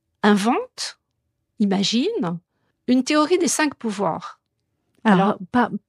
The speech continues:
Speaker 2: présentez-nous cette théorie.
Speaker 1: alors, la théorie des cinq pouvoirs, on part des, enfin, nous, occidentaux, euh, nous la voyons en partant de nos trois pouvoirs, exécutif, législatif et judiciaire, qui sont repris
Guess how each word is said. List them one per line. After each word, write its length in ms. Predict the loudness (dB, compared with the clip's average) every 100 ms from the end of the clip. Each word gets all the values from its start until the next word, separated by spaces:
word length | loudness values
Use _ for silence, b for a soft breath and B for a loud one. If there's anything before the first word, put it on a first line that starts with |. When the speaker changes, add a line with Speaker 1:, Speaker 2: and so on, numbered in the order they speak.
| _
Speaker 2:
présentez-nous 540 | 2 4 4 4 2 2
cette 240 | 0 -8
théorie. 320 | -4 -4 -4 -2
Speaker 1:
alors, 220 | 2 2
la 120 | 2
théorie 320 | 0 0 0 0
des 100 | 0
cinq 260 | -2 -4 -6
pouvoirs, 680 | -12 -4 0 0 0 -4 -12 -4
on 100 | -4
part 320 | 2 2 2
des, 400 | -2 -2 -4 -10 _ _
enfin, 200 | -6 -6 _
nous, 200 | -2 0
occidentaux, 720 | -2 -4 -6 -4 -6 -4 -6 -6 _ _ _ _ _ _ -4
euh, 80 |
nous 140 | -2 0
la 120 | 0
voyons 360 | 2 0 0 -2
en 100 | -2
partant 420 | -4 -2 -4 -2
de 60 |
nos 180 | -2 -6
trois 340 | -8 -2 0 0
pouvoirs, 600 | _ -12 -2 0 0 -4 -10 _ _ _ _ _
exécutif, 640 | -10 -8 -10 -12 -6 -6 -4
législatif 720 | -6 -6 -6 -6 -4 -8 -6
et 60 |
judiciaire, 720 | -6 -6 -8 -8 -4 -2 -2 -4
qui 80 | -6
sont 260 | 0 0
repris 560 | 2 0 -4 -4 -4 -4